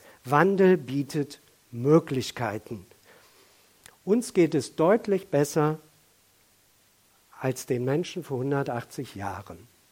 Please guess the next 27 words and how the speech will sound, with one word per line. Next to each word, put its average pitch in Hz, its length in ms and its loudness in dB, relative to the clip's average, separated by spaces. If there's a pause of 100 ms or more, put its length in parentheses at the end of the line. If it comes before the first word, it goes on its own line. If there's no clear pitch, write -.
(540)
Denn 135 200 -2
da 135 280 2
wurde 165 320 2
in 127 120 0
der 113 220 -4
Eifel 135 420 -4
noch 120 340 -10
gehungert. 123 720 -12 (1300)
Und 151 200 -2
auch 123 220 -4
im 139 200 -4
Hohen 135 320 0
Venn 113 540 -4 (540)
starben 139 600 -2
immer 165 380 0
wieder 147 280 0
Leute 131 480 -2
in 127 180 0
den 113 220 -6
Winterzeiten 135 1040 -6 (400)
an 135 440 -6
Hunger. 127 400 -6 (480)
Das - 200 -16
ist - 200 -14
heute 98 420 -12 (1040)
völlig 151 640 0
vergessen. 123 600 -6